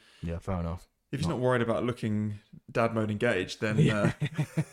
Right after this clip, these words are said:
Speaker 1: <laughs> Yeah,
Speaker 2: then go
Speaker 1: well,
Speaker 2: for it.
Speaker 1: fair enough. Right, guess the engine.
Speaker 2: Shall we? Do you wanna go first?
Speaker 1: Yeah, I'll go first. I've got something, uh,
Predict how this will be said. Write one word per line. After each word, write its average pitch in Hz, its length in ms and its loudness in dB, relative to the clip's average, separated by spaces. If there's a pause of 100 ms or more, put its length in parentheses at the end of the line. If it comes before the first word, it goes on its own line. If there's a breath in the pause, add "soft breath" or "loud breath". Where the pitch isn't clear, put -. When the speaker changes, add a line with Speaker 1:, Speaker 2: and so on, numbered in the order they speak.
(100)
Speaker 1:
<laughs> - 680 -6
Yeah, 90 300 -2
Speaker 2:
then 117 140 -2
go 95 100 2
Speaker 1:
well, 87 100 2
Speaker 2:
for - 120 -8
it. - 80 -10 (480 soft breath)
Speaker 1:
fair 87 160 2
enough. 87 240 0 (440)
Right, 104 220 0 (140)
guess 123 200 2
the 110 120 4
engine. 90 360 2 (440 soft breath)
Speaker 2:
Shall 123 220 -4
we? 110 80 -2
Do 107 80 -4
you 110 60 2
wanna 120 100 2
go 120 60 0
first? 185 400 -4
Speaker 1:
Yeah, 87 140 -2
I'll 87 100 -2
go 90 100 -4
first. 85 240 -4
I've 95 120 -6
got 135 160 2
something, 95 340 -4 (600 soft breath)
uh, 82 460 -4